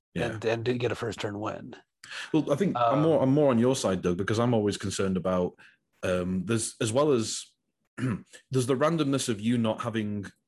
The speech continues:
Speaker 1: you're a little less likely to have the tools required to survive turn one if someone gets the big draw, right?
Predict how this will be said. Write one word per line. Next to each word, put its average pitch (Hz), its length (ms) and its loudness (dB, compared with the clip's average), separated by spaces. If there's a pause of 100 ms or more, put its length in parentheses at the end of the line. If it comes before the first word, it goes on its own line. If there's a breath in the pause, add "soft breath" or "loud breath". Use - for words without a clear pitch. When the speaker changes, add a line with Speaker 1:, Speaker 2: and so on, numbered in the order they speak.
Speaker 1:
you're 117 120 2
a 120 40 2
little 147 200 2
less 131 220 0
likely 120 280 0
to 101 100 -4
have 107 140 -2
the 104 80 -4
tools 120 300 0
required 104 440 0
to 95 60 -8
survive 95 720 -2
turn 85 300 -4
one 58 220 -8 (180)
if 110 200 0
someone 95 360 2
gets 90 240 -4
the 78 60 -10
big 76 160 -8
draw, - 280 -2 (220)
right? 98 260 0